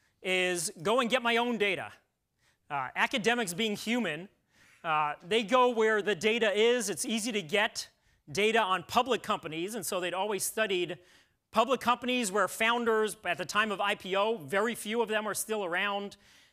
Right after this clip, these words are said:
They, even the studies that had tried to look at founder issues hadn't been able to. Less than ten percent of the founders in our data set, not statistically significant, any of the patterns, et cetera.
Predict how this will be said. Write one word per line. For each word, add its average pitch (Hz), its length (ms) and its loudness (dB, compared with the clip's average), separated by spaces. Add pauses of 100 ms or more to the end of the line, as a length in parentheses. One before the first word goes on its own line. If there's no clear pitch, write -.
(160)
They, 185 220 0
even 220 240 -2
the 202 80 0
studies 226 400 0
that 196 100 -2
had 180 120 -2
tried 214 320 -2
to 220 80 -4
look 208 160 -4
at 196 100 -6
founder 208 420 -4
issues 208 360 -4
hadn't 196 260 -2
been 190 140 -6
able 196 320 -4
to. 220 360 -4 (280)
Less 180 140 -2
than 175 180 -2
ten 240 220 -2
percent 240 340 0
of 208 60 -4
the 214 80 -2
founders 220 420 0
in 220 80 -2
our 208 100 0
data 214 300 0
set, - 380 -2 (280)
not 202 160 0
statistically 233 540 -2
significant, 202 600 -2
any 214 200 0
of 208 60 -4
the 214 60 -4
patterns, 202 400 -2
et 180 120 -8
cetera. 143 360 -4